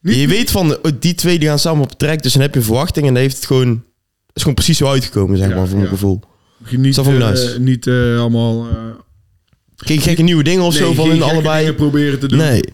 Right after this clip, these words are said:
Speaker 1: Gewoon echt
Speaker 2: Ja,
Speaker 1: samen,
Speaker 2: ja,
Speaker 1: eh,
Speaker 2: ja, ja.
Speaker 1: een song
Speaker 2: Ja.
Speaker 1: maken. En, eh, het werkt.
Speaker 2: Ja,
Speaker 1: Heel
Speaker 2: sowieso,
Speaker 1: mooi.
Speaker 2: sowieso.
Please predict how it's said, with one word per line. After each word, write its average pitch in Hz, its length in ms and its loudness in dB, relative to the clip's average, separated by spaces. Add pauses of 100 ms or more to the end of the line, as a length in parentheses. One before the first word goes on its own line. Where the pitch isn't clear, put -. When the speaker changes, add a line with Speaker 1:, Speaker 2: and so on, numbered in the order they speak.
(220)
Speaker 1:
Gewoon 127 200 0
echt 120 180 -6
Speaker 2:
Ja, 120 140 2
Speaker 1:
samen, 113 320 -6
Speaker 2:
ja, 117 160 0
Speaker 1:
eh, - 120 -2
Speaker 2:
ja, - 140 -4
ja. 98 160 -2 (180)
Speaker 1:
een 117 140 -4
song 117 240 0
Speaker 2:
Ja. 110 140 2
Speaker 1:
maken. 104 220 -6
En, 113 120 2
eh, 120 200 4 (400)
het 110 100 -10
werkt. 110 300 -2 (240)
Speaker 2:
Ja, 131 300 -2
Speaker 1:
Heel 120 100 2
Speaker 2:
sowieso, 123 260 4
Speaker 1:
mooi. 110 200 2
Speaker 2:
sowieso. 117 260 0